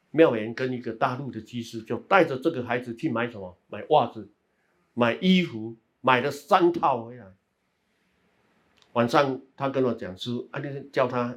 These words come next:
洗澡沐浴。”我说，“好。”我也叫他说，“啊，你等一下去洗澡。”他还跟我说，“好。”等一下他把他的旧的衣服全部丢掉，把新的穿上去。他跟我讲，“洗好了。”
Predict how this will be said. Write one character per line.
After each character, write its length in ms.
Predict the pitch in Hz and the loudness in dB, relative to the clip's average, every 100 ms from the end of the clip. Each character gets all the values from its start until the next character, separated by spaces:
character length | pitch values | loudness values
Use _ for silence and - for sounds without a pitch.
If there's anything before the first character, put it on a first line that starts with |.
| - | -14
洗 240 | - 113 | -14 -10
澡 340 | 113 90 92 98 _ | -8 -8 -8 -16 _
沐 180 | 117 110 | -6 -6
浴。” 200 | 110 104 | -6 -8
我 80 | 104 | -10
说 220 | 95 113 110 | -4 -2 0
，“好。” 240 | 92 - _ _ _ _ _ _ _ _ _ _ _ _ _ _ | -2 -2 _ _ _ _ _ _ _ _ _ _ _ _ _ _
我 120 | 120 123 | 4 4
也 60 | |
叫 160 | 135 139 | 4 0
他 160 | 139 | 0
说 140 | 131 127 127 | -6 -8 -6
，“啊， 40 | |
你 140 | 120 | -4
等 160 | 120 101 | -4 -6
一 20 | |
下 180 | 104 120 | -2 -4
去 180 | 110 113 | -4 -10
洗 160 | - 104 | -12 -12
澡。” 240 | 90 90 | -12 -8
他 80 | - | 0
还 60 | 139 | 2
跟 160 | 151 | 4
我 100 | 135 | 2
说 180 | - 123 | 0 -4
，“好。” 260 | - 95 - _ _ _ _ _ | -6 -10 -14 _ _ _ _ _
等 120 | 123 | 0
一 20 | |
下 200 | 127 151 | 4 2
他 140 | 139 151 | 2 -2
把 160 | 110 110 | -4 -4
他 140 | 135 | -4
的 100 | 127 | -4
旧 220 | 123 160 | 4 4
的 100 | 120 | 4
衣 200 | 131 139 | -6 -10
服 140 | 98 104 | -12 -12
全 200 | 110 113 | -10 -6
部 140 | 120 | -6
丢 180 | 120 113 | -4 -2
掉， 240 | 123 104 - _ _ _ _ _ - | 0 0 -4 _ _ _ _ _ -2
把 140 | 110 | -2
新 240 | - 156 | 2 0
的 140 | 131 120 | 2 0
穿 180 | 131 120 | -2 -2
上 180 | 117 | -2
去。 220 | 107 110 - | -4 -10 -6
他 120 | - | -6
跟 160 | - 117 | -2 -2
我 80 | |
讲 160 | 107 92 | -4 -10
，“洗 180 | - 110 | -8 -6
好 120 | 95 | -4
了。” 160 | 98 | -6